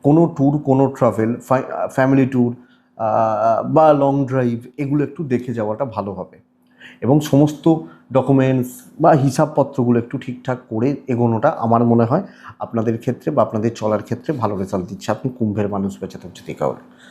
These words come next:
তো বন্ধুরা, এটা একটু দেখে নিন বা এটা একটু বুঝে নিন, আহ, মনে হয় বেটার হবে, দেখার দরকার আছে।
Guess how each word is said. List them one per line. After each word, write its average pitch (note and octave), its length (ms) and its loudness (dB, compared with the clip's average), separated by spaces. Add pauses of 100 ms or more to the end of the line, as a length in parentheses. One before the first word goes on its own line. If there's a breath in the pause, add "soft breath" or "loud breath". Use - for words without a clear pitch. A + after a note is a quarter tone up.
(160 loud breath)
তো C3 80 -4
বন্ধুরা, D#3+ 400 4
এটা B2 160 -2
একটু C3 200 -8
দেখে A#2+ 260 0
নিন A#2 180 -2 (180)
বা A#2 140 2
এটা A2 140 0
একটু A2+ 180 -4
বুঝে G#2+ 280 0
নিন, G2 200 0 (480 loud breath)
আহ, - 280 -4
মনে A#2+ 120 4
হয় A2 160 2
বেটার F#2+ 300 2
হবে, F#2 160 -2 (460)
দেখার A2 260 0
দরকার G3+ 300 2
আছে। - 180 -8